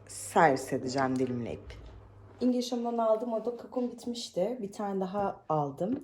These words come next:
Hemen onu açmak istiyorum gelmiş kargodan. Gene klasik Fix Mediterranean kullanıyorum ben. Tırnaklarımda da bu aralar çok problem var. Nazar mı değdi bilmiyorum artık.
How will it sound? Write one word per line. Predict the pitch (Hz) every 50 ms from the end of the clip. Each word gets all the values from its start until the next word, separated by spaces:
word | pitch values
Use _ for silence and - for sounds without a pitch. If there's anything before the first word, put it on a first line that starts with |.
| - -
Hemen | 175 170 165 - - -
onu | 175 170 180
açmak | 180 180 180 - - 175 160 -
istiyorum | - - - - 143 131 135 131 135 135
gelmiş | 135 147 143 143 139 143 - -
kargodan. | - - 131 131 127 123 - 123 - 151 170 214 392 - - - - - 190 - - - 190 185 - - - _ _ _ _
Gene | - 254 180 175 180 180
klasik | - 180 170 160 165 - - 175 -
Fix | - - 175 - - -
Mediterranean | 170 156 156 160 - - 160 147 139 131 127 131 156 165 - - _ - 190
kullanıyorum | - - 135 135 135 131 131 131 131 131 131 131 139
ben. | 160 180 185 - - _ _ _ - - - - - - - - - - _ _ _ - - _ _ _
Tırnaklarımda | - - 180 175 175 170 - - 180 180 170 170 180 185 175
da | 175 170
bu | 175 175
aralar | 175 170 165 156 156
çok | - - - _
problem | - - 180 175 165 156 165 170 175 175 165
var. | 156 151 147 151
Nazar | 156 160 156 180 180 180
mı | 180 165 151
değdi | 151 147 143 160 156
bilmiyorum | 175 180 175 160 151 147 143 139 139 143 143
artık. | 139 139 135 - - - 180 -